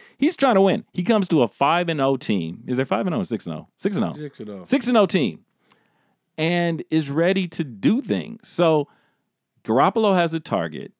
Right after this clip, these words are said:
Speaker 1: it ain't gonna take long for him to get, you know, sort of embraced by the San Francisco playbook and the coaches and everything else. Go ahead and trade for him. 'Cause you might find somebody sleeping who says, "Oh, well, you know, Cortland Sutton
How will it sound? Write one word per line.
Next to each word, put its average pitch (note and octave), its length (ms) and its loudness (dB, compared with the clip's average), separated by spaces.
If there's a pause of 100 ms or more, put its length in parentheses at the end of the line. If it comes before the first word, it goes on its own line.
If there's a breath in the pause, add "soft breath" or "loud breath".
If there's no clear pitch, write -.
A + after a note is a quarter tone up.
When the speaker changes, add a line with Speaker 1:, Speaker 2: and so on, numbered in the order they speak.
(600)
Speaker 1:
it B2 460 -14
ain't A3+ 160 2
gonna G#3 100 4
take D#3+ 160 2
long B2+ 220 2
for G#2+ 120 0
him G#2+ 140 2
to G2 60 0
get, G2 260 0 (100)
you G#2+ 100 -4
know, F2 180 -4
sort A2 240 -2
of F#2 120 -4
embraced G#2 680 -2
by F#2 320 -2
the F2 400 -6
San G2+ 220 -4
Francisco G2 440 -4 (280)
playbook G2+ 420 -2
and F2 120 -4
the - 40 -10
coaches G#2 400 -2
and G2+ 80 -4
everything G2 240 -2
else. F#2+ 220 -2 (880)
Go F#3+ 100 -2
ahead E3 120 0
and G2 80 -4
trade E2+ 200 -6
for - 120 -16
him. - 120 -16
'Cause B2 140 -2
you D#3+ 60 0
might A3 220 2
find F3 220 0
somebody D3 320 2
sleeping C3+ 420 0
who A2 100 0
says, G#2+ 200 -2
"Oh, G#3+ 240 2
well, D#3 140 0
you D#3+ 100 -4
know, D#3+ 160 -4
Cortland G3+ 400 -4
Sutton A2 460 -4